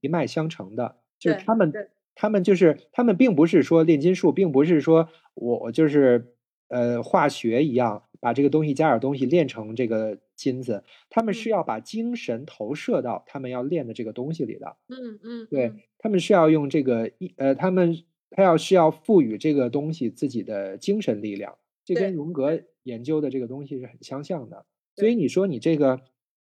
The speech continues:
Speaker 1: 你说你要戴人格面具，它其实并不是真的像一个面具一样，你想戴就能戴上，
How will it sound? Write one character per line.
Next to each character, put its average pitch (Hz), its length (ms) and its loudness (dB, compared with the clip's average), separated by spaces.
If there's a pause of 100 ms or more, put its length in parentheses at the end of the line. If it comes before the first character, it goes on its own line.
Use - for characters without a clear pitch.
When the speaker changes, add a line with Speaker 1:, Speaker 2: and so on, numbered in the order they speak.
(100)
Speaker 1:
你 135 140 -6
说 190 200 2
你 160 100 0
要 120 140 2
戴 165 180 4
人 127 180 0
格 147 140 0
面 143 240 -2
具， 120 320 -2 (320)
它 202 80 2
其 175 180 0
实 180 120 4
并 170 200 2
不 139 140 2
是 156 380 2 (100)
真 185 180 2
的 180 80 4
像 135 220 2
一 139 60 -4
个 151 80 -2
面 160 200 0
具 120 440 -2 (120)
一 117 80 -12
样， 120 280 -6
你 127 60 -10
想 110 240 -6
戴 123 160 -4
就 123 80 -10
能 113 160 -12
戴 127 240 -6
上， - 220 -16